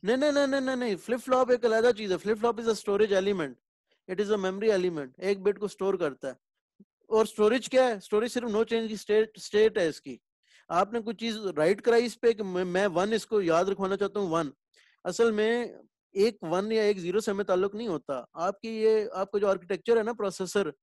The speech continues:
इसकी भी बहुत, अ, लोअर level पर जाकर ये फ्लिप फ्लॉप्स वगैरह ही लगे हुए हैं।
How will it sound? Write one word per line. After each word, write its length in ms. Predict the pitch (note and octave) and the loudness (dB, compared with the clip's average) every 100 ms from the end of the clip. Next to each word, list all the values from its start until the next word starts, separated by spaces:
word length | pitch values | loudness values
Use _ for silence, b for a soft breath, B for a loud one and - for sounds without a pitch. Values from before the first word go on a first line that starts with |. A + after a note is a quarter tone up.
| _ b b | _ b b
इसकी 400 | A3 G#3+ - A#3 | -6 -6 -8 -8
भी 160 | G#3 A#3 | -6 -6
बहुत, 300 | E3 F#3 G3+ _ _ | -2 -2 -4 _ _
अ, 280 | - - F#3+ | -20 -12 -4
लोअर 440 | F3+ E3 E3 G#3 | -4 -2 0 2
level 200 | G3+ G3 | 4 4
पर 160 | G3 G#3 | 2 0
जाकर 340 | F3 F3+ G#3+ | 0 0 -2
ये 140 | G3 G#3 | -4 -6
फ्लिप 200 | - G#3 | -8 -8
फ्लॉप्स 280 | G#3 G3+ G3 | -8 -8 -6
वगैरह 180 | F#3 | -4
ही 60 | F3+ | -4
लगे 180 | D#3 D3+ | -4 -6
हुए 200 | D3+ | -10
हैं। 80 | C#3+ | -12